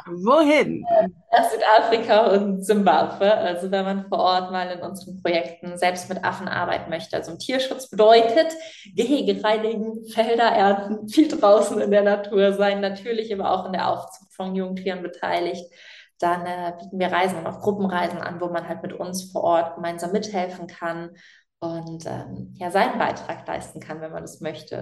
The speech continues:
Speaker 2: Das findet man alles auf der Webseite.
Speaker 1: Verlinke ich natürlich in den Shownotes hier. <laughs> Das ist total cool. Ähm, wir haben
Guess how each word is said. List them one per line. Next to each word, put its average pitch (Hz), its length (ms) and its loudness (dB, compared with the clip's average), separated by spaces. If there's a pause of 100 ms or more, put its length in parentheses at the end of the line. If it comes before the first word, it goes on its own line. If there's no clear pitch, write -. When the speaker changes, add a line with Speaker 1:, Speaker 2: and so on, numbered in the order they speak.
Speaker 2:
Das - 200 -16
findet 180 280 -10
man 160 340 -6 (220)
alles 185 280 4
auf - 100 -6
der 156 160 -2
Webseite. 165 720 -10 (720)
Speaker 1:
Verlinke 180 580 -2
ich 170 160 -10
natürlich 156 560 -10
in 156 100 -10
den 147 160 -10
Shownotes 139 540 -14
hier. 135 240 -12 (480)
<laughs> - 300 -14 (160)
Das - 280 -4
ist - 160 -12
total 160 460 -8
cool. 156 120 -6 (680)
Ähm, 214 640 -2 (340)
wir 180 200 -10
haben 302 460 -2